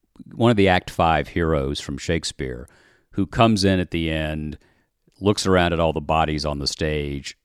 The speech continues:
and tries to restore order. And I think this is a Fortinbras strategy. And you just need, it seems to me,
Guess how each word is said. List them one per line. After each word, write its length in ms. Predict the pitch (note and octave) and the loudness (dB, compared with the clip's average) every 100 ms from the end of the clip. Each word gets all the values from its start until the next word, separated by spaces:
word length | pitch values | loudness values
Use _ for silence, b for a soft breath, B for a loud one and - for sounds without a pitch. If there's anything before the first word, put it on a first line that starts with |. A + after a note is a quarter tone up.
| - | -8
and 180 | D#2+ | -8
tries 300 | D#2 F#2+ D#2+ - | -2 0 0 -2
to 80 | |
restore 520 | D#2 C#2 - D#2 C2+ - | -4 -4 -4 -4 -6 -10
order. 340 | - - - - _ _ _ _ _ _ _ _ _ _ _ _ _ | -12 -12 -12 -20 _ _ _ _ _ _ _ _ _ _ _ _ _
And 360 | F#2+ F2 F2 F2+ - _ _ _ _ _ _ _ - | -4 -2 -2 -4 -12 _ _ _ _ _ _ _ 2
I 180 | G#2 | 4
think 180 | F3 E3+ | 4 0
this 160 | A2+ - | 0 -2
is 80 | F#2 | -2
a 40 | |
Fortinbras 640 | - F#2+ F2+ E2 C#2+ C#2 - | -2 -2 -2 -4 -6 -6 -6
strategy. 640 | - C2 B1+ - - - _ _ _ _ _ - | -6 -8 -10 -16 -20 -20 _ _ _ _ _ -10
And 800 | F2+ E2+ E2+ F2 E2+ E2+ F2 E2+ _ _ _ _ _ _ _ - - | -4 -2 -2 -4 -6 -6 -10 -14 _ _ _ _ _ _ _ -20 -14
you 220 | A#2+ G2+ | -6 -2
just 340 | F#2+ C#3 D3 | 4 4 4
need, 340 | G2+ A#2 A#2 G#2+ _ _ _ _ _ _ - | 0 0 0 -2 _ _ _ _ _ _ -16
it 120 | G2 | -10
seems 260 | - C#3 C3+ | -2 -2 -2
to 80 | - | -2
me, 400 | F#3+ C4+ D3+ C#3 | 0 2 0 -2